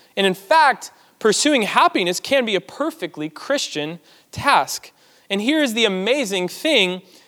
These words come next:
God has revealed to us in his word exactly how to do this.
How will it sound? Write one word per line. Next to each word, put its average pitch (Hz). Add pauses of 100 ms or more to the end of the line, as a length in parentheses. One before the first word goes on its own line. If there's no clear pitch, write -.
God 262
has 247
revealed 196
to 165
us 165
in 233
his 185
word 202
exactly 175 (600)
how 147
to 190
do 233
this. -